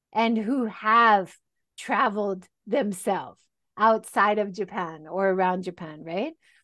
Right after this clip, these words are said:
Those are the guides who really know how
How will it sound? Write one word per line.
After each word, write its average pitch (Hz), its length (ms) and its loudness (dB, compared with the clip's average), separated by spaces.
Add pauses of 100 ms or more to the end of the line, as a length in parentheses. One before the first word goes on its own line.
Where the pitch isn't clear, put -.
(200)
Those 247 380 4
are 269 100 2
the 220 100 2
guides 170 460 -8 (120)
who 190 500 -2 (100)
really 247 400 0
know 202 420 0
how 185 500 -4